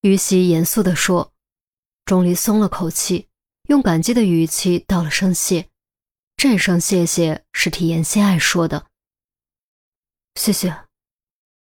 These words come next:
于西从来不欠严心爱什么，反而是严心爱曾经对于西百般折磨，险些置于西于死地。于西之所以能够做到这些，钟离知道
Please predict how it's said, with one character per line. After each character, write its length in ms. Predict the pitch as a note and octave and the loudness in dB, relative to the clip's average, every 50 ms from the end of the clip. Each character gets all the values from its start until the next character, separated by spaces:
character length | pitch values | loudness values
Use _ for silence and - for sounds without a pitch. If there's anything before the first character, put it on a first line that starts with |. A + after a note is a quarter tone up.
| _ _ _ _ _ _ _ _ _ _ _ - | _ _ _ _ _ _ _ _ _ _ _ 2
于 180 | F#3+ G#3 A3+ | 4 4 4
西 180 | G#3+ - A#3 A3 | 4 2 0 -2
从 340 | - - - E3+ E3+ G3+ A#3+ | -2 -2 -2 0 2 4 4
来 160 | A3 F3+ E3+ | 4 4 2
不 100 | E3 - | 2 0
欠 240 | F3 - F#3 F#3 E3 | -2 0 2 2 2
严 180 | D#3 D#3 D#3 E3 | 4 2 2 0
心 180 | - - G#3 | 0 2 2
爱 140 | G3+ G3+ F#3 | 2 2 2
什 200 | - - - E3 | 0 0 -2 -2
么， 180 | D3+ C#3 - - _ _ _ _ _ _ - - | -4 -6 -8 -12 _ _ _ _ _ _ -14 -6
反 140 | - G#3+ G#3 | -2 0 2
而 80 | A#3+ C4+ | 2 2
是 180 | C4+ - D4 | 2 2 2
严 220 | A3 F#3+ F3 F#3 A3+ | 2 4 2 2 2
心 260 | - - D4+ D4 D4 | 2 2 2 2 4
爱 220 | C#4 A3+ F3+ F3+ | 2 2 0 -2
曾 180 | - - - F3 | -4 -2 -2 0
经 160 | F3+ G3+ G3 | 2 2 2
对 180 | G3+ G#3+ F#3 E3+ | 2 2 2 4
于 180 | E3 D#3+ E3+ | 4 2 2
西 240 | F3 - - F#3+ G3 | 0 0 -2 -2 -2
百 260 | - - - D#3+ - | -2 -2 -6 -6 -6
般 220 | - - G#3 G#3+ A3+ | -4 0 2 2 2
折 240 | - - D#3+ D#3 D#3 | 2 2 0 2 2
磨， 280 | E3 D#3+ D#3 - - _ _ _ _ _ _ _ - | 2 0 -2 -4 -8 _ _ _ _ _ _ _ -4
险 200 | - - G3+ G3 | 0 2 2 2
些 180 | G3 A3 G#3 G#3 | 4 2 2 2
置 160 | - G#3 F#3+ | 2 2 2
于 160 | F3 E3+ F3+ | 4 2 2
西 240 | F3+ - - G3+ F#3 | 0 0 0 2 2
于 80 | F3+ G#3 | 2 2
死 260 | - - - - - | 0 -2 -6 -8 -6
地。 300 | - - F#3 E3+ E3 - _ _ _ _ _ _ _ _ _ _ _ _ _ - | 0 0 0 0 0 -4 _ _ _ _ _ _ _ _ _ _ _ _ _ 0
于 180 | - A#3 C4+ | 2 4 4
西 220 | C#4 - - D4+ D4 | 4 4 2 0 2
之 180 | - - D#4+ | 2 0 0
所 180 | D#4 - A3+ G#3+ | 2 2 2 2
以 60 | F#3 | 2
能 160 | D#3+ D#3+ E3+ | 2 2 2
够 100 | F#3 G#3+ | 0 0
做 140 | G#3 - A#3+ A3 | 0 0 0 0
到 120 | A#3 A#3 | 0 0
这 260 | - C#4+ C#4+ B3 F#3 | 2 2 2 2 2
些， 320 | - - - E3+ D3+ - - _ _ _ _ _ _ _ - | 0 -2 -2 -2 -2 -4 -8 _ _ _ _ _ _ _ -2
钟 200 | - G3+ F#3+ F#3+ | 0 2 4 4
离 100 | F3 F3 | 4 2
知 220 | F3+ - F#3+ F#3 | 2 0 0 0
道 200 | F3+ F#3 E3+ E3 | 0 0 -2 -2